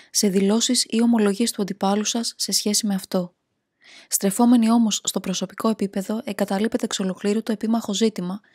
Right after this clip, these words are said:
και επιτίθεστε στο πρόσωπο του αντιπάλου σας, ad personam, χρησιμοποιώντας προσβλητικές και κακόβουλες παρατηρήσεις. Εδώ οι πνευματικές δυνάμεις επικαλούνται τις δυνάμεις του σώματος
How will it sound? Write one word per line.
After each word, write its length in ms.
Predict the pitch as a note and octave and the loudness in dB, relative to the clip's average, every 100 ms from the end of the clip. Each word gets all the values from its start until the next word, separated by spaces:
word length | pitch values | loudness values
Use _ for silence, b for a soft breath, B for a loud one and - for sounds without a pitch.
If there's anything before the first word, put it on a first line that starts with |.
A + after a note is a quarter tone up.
| B B B | B B B
και 100 | - | -6
επιτίθεστε 520 | F#3+ G3 A3+ A#3+ - | -4 -4 -4 -2 -4
στο 160 | A3+ G#3 | -4 -6
πρόσωπο 380 | - G#3+ A3+ A3 | -4 -4 -4 -4
του 100 | G#3 | -4
αντιπάλου 420 | G3+ G#3 G3+ F#3 | -4 -2 -2 -2
σας, 280 | - F#3+ - b b | -10 -14 -18 b b
ad 120 | - G3+ - | -2 -2 0
personam, 540 | G3 F#3+ G3 G#3+ B3 b b b | 0 0 -2 -4 -6 b b b
χρησιμοποιώντας 680 | - G3+ G3+ G3+ A3+ A3+ A#3+ | -8 -4 -2 -2 -2 -2 -2
προσβλητικές 720 | - F#3+ F#3+ F#3+ - G#3+ A3+ | -4 -4 -4 -6 -4 -2 -2
και 100 | - | -4
κακόβουλες 520 | G#3 G3 G#3 G#3 G#3+ | -6 -2 -2 -2 -4
παρατηρήσεις. 800 | - G3+ F#3+ G3 F#3 - - - _ _ _ B B B B | -4 -4 -2 0 0 -2 -8 -14 _ _ _ B B B B
Εδώ 260 | F#3+ F#3 | 0 2
οι 60 | A#3 | 2
πνευματικές 560 | A#3+ A#3+ G#3 G3 A#3 A3+ | 2 2 0 0 -2 0
δυνάμεις 520 | G3+ G3 G3 A3 A#3+ | 2 2 2 0 -2
επικαλούνται 460 | A3 - G3+ G#3+ | -4 -4 -2 0
τις 140 | A3+ - | -2 -2
δυνάμεις 360 | G3+ G#3+ A3 | -2 0 0
του 80 | - | -2
σώματος 600 | - G3 F#3+ F#3+ A3+ A#3+ | -2 -2 -2 -2 -6 -8